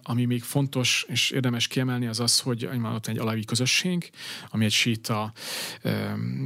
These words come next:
vallási közösség lenne Törökországon belül, egy részük kurd, egy részük török, de sokan ők eleve alevinek, ö, határozzák magukat. Ö, Kemal Kılıçdaroğlu is ebből a közösségből, ö, jött, és, ö,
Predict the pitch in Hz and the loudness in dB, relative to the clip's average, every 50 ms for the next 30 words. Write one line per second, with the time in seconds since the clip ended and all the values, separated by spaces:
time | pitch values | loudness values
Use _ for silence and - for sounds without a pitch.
0 | 139 - 165 185 180 202 208 214 202 143 117 113 110 107 110 - - - 120 113 | -4 -4 -4 -4 -6 -6 -4 -2 0 0 0 0 0 2 2 2 2 2 0 -2
1 | 110 - - - - 120 110 113 110 - - 120 107 107 110 107 110 107 110 - | -6 -6 -6 -2 0 0 2 2 2 2 2 0 -2 -2 -2 -2 -2 -4 -2 -2
2 | 117 113 110 - 113 - - - 113 104 101 104 104 113 117 147 151 143 143 143 | -2 -2 -2 -2 0 0 0 0 0 -2 -2 -2 0 2 2 4 4 4 4 2
3 | 135 127 120 110 117 113 101 - - 113 - - - 151 143 139 120 113 104 110 | 2 0 -2 -2 0 2 2 2 0 -2 -4 0 2 2 2 2 0 -4 -6 -4
4 | 110 110 113 - - - - - 151 143 139 131 123 - - - - - - - | -2 0 0 0 0 -2 -2 0 2 4 4 4 2 0 -4 -12 -10 -12 -10 -6
5 | - - - - 120 - 120 120 120 113 113 - 117 117 117 117 117 110 123 - | -2 0 0 0 0 -2 -2 -4 -4 -4 -6 -6 -6 -4 -4 -4 -4 -4 -4 -2
6 | - 120 113 107 110 117 120 113 113 - - - - 120 110 113 117 117 120 117 | -2 -2 -2 -2 -4 -4 -6 -6 -6 -8 -8 -6 -4 -4 -2 -2 -2 -2 -2 -2
7 | 113 110 113 - - 110 110 123 147 139 - - 123 113 - - - - - - | -2 -2 0 -2 -2 -2 0 0 2 2 2 0 -2 -2 -4 -8 -10 -10 -8 -10
8 | - - - 110 107 110 113 131 135 - 127 117 107 104 - - 120 113 110 110 | -10 -8 -6 -4 -4 -2 -4 -4 -2 0 0 2 2 0 0 0 0 2 2 0
9 | 113 107 113 110 113 117 117 - - - 123 110 110 117 107 113 - 117 120 117 | 0 -2 -2 -2 -2 -2 0 0 0 0 0 -2 -2 -2 -2 -2 -2 -2 0 2
10 | - - 120 120 120 113 113 127 127 - - - 127 117 120 127 131 139 139 - | 0 0 0 -2 -2 -2 -2 -4 -6 -6 -6 -4 -2 -2 -2 -4 -4 -6 -8 -12
11 | _ _ - - 151 170 170 - - - - - - - - - - - - - | _ _ -2 2 2 2 2 0 -4 -10 -16 -14 -12 -12 -10 -10 -8 -8 -10 -10
12 | - - - - - - - 131 120 120 - - - - - 139 123 123 123 | -12 -14 -16 -16 -6 0 2 4 4 4 4 4 4 4 4 2 2 0 0